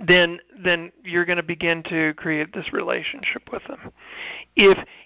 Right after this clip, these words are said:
if you don't wanna do that, that work, if you don't wanna understand who they are, and sometimes the work means, uh, an investment. You, you may need to do some survey work. Um, you know, you can do online surveys. They're not that expensive.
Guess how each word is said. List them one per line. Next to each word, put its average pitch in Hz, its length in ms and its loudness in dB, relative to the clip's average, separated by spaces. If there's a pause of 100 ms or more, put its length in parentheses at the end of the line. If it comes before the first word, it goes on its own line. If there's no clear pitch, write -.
if 214 120 -2
you 202 80 4
don't 294 200 6
wanna 202 160 4
do 190 240 -4
that, 170 300 0
that 170 200 0
work, 170 400 2
if 160 140 -8
you 170 60 -4
don't 185 180 2
wanna 175 180 2
understand 170 640 -2
who 170 160 0
they 156 180 0
are, 151 280 2 (380)
and 180 180 2
sometimes 208 420 6
the 185 120 2
work 175 280 2
means, 170 300 -6 (640)
uh, 165 280 2
an 175 120 2
investment. 165 680 0
You, 180 200 -4
you 160 160 -6
may 165 180 -2
need 165 220 -8
to 180 80 -18
do 170 260 2
some 180 140 -16 (100)
survey 175 320 6
work. 165 400 2 (640)
Um, 156 480 4 (140)
you 175 180 0
know, 156 80 6
you 156 160 2
can 165 100 -8
do 147 140 -2
online 175 460 4
surveys. 165 440 0
They're 165 120 -8
not 165 160 -4
that 170 160 0
expensive. 165 600 -2